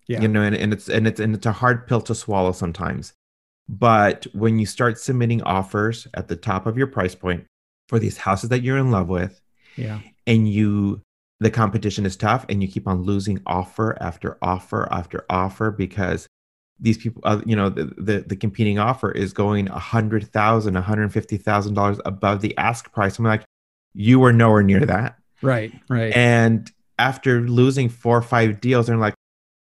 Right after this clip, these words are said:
Speaker 2: "Okay, maybe we should listen to you."
Speaker 1: <laughs> Maybe we should come down a little. <laughs>
Speaker 2: Yeah. So there is that process. And, you know, and I
Speaker 1: Yeah.
Speaker 2: just had that conversation the other night, and they're just like, "Mark, I know, but we
Speaker 1: Yeah.
Speaker 2: had to do this." I'm like, "Yeah, you do. I mean, this is part of it." It's like,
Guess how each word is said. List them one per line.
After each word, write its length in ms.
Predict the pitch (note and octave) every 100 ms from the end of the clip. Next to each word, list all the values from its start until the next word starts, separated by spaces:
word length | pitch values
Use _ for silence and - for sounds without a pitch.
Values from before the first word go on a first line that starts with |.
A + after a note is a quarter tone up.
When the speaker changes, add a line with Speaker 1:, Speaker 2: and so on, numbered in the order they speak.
| -
Speaker 2:
"Okay, 100 | A#2+
maybe 240 | A#2+ E3+ F#3
we 120 | E3+
should 200 | C3 G#2
listen 260 | G2 F2+
to 160 | D#2+ -
you." 240 | - - _ _
Speaker 1:
<laughs> 1400 | D#3 A#2+ G#3 G3 F3+ - D#3 - D3+ B2+ D3 C3 E3 D#3 D3+
Maybe 220 | D3+ F3
we 120 | E3+
should 220 | - F3+
come 160 | - C#3+
down 240 | C3+ B2
a 60 | A2
little. 260 | A2 - -
<laughs> 180 | D#3+ C3
Speaker 2:
Yeah. 360 | B2 A#2 - - - - -
So 200 | D3+ D#3+
there 260 | C3 F3+ F#3
is 160 | F#3
that 220 | D#3 G#2
process. 380 | - B2+ A#2+ B2
And, 180 | B2+ A#2
you 100 | A#2+
know, 100 | A#2
and 140 | A#2
I 40 | A#2
Speaker 1:
Yeah. 60 | G#2+
Speaker 2:
just 180 | A#2
had 140 | B2 A2+
that 120 | G#2
conversation 580 | A2+ G2+ G2 G#2+ F#2+ G#2
the 80 | G2
other 160 | F#2 F#2+
night, 340 | A#2 G#2 - _ _ _ -
and 140 | A2
they're 100 | A2+
just 180 | A2 G#2+
like, 260 | G#2 G2 A2+
"Mark, 320 | G#2 G2+ -
I 160 | G2 F#2+
know, 400 | F#2 E2+ D#2+ - _ _ _ _ -
but 100 | C#3
we 120 | C#3+
Speaker 1:
Yeah. 60 | C#3
Speaker 2:
had 120 | C3+
to 80 | C3+
do 240 | B2 B2+
this." 200 | A2 F#2+
I'm 80 | C3+
like, 160 | C#3+ D3+
"Yeah, 100 | G#3
you 120 | F#3
do. 200 | A#3+ -
I 60 | A#2+
mean, 220 | B2+ A2
this 220 | A#2 B2
is 80 | A#2+
part 300 | - C3 C#3+
of 140 | G#2
it." 140 | F#2+ F#2+
It's 160 | G2
like, 200 | G#2 -